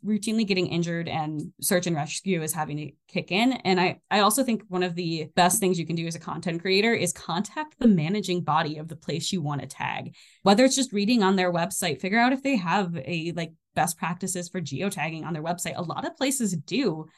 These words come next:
And if you're on Indigenous land, which if you're in North America, you are,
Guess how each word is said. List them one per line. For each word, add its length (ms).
And 140
if 100
you're 120
on 140
Indigenous 500
land, 240
which 320
if 160
you're 280
in 160
North 220
America, 360
you 140
are, 320